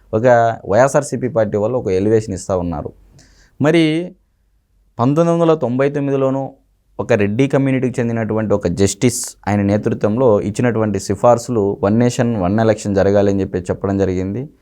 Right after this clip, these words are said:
మరి నేడు భారతదేశ మాజీ ప్రధాన న్యాయమూర్తులు కూడా జమిలీకి జై కొడుతున్నారు అని చెప్పేసి మనకు తెలుస్తున్నటువంటి సమాచారం. మరి ఎందుకు వైఎస్ఆర్సీపీ పార్టీ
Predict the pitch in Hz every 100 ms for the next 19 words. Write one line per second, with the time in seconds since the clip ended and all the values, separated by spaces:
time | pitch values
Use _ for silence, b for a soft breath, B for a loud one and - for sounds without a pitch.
0 | b b b 123 147 143 131 120 110 127
1 | 156 147 123 131 _ _ _ 87 85 98
2 | 123 151 156 143 139 135 139 143 127 98
3 | 110 127 139 - 104 120 127 117 101 120
4 | 123 117 120 113 107 107 107 113 - -
5 | 92 107 120 120 101 98 107 107 98 98
6 | 98 95 95 95 90 90 87 - 113 101
7 | - - b b - 143 131 131 120 120
8 | 104 98 104 - 95 90 90 85 - _
9 | - B B B B 147 185 160 151 165
10 | _ _ _ _ _ - 117 185 226 240
11 | 208 170 165 - 110 143 175 170 165 156
12 | 151 143 135 - 139 -